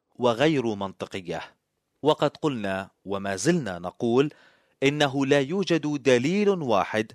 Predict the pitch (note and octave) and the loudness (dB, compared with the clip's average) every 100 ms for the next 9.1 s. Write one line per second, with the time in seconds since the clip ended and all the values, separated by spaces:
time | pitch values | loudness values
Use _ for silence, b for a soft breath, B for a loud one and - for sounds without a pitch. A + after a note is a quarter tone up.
0 | _ - G2+ G#2 - C#3 C3+ C3 A#2+ C#3 | _ -4 0 0 0 -2 0 0 0 2
1 | F3 G#2 G#2 G#2 - _ - G#2+ A2 - | 2 2 -2 -2 -4 _ -4 0 0 0
2 | C#3 A2 G#2+ D3+ - A2 F#2 A2 C#3+ A2+ | 0 -2 -2 -6 -2 0 0 -2 -2 -2
3 | A#2 - B2+ A#2 A2 C3+ G2 - G2 - | -4 -4 0 2 2 2 0 -4 -8 -4
4 | C3+ A#2+ A2 G2+ C#3+ G#2 G#2 G2+ _ _ | -4 0 0 0 -2 -2 -2 -2 _ _
5 | _ - C#3 D3 D#3+ F3 C3 - B2 B2+ | _ 0 2 2 2 2 2 -2 -6 -6
6 | b b _ C#3+ D3+ - C#3+ F#3 D3+ E3 | b b _ -2 -2 -4 -2 -2 -2 -2
7 | D#3+ C#3 D#3+ - B2+ A2+ G2 G2+ A2+ - | -2 -4 -4 -4 -2 -2 -2 -4 -6 -4
8 | - F#2+ A2 B2 _ _ - D#3+ D#3 D3+ | -4 0 0 -2 _ _ 0 2 2 -2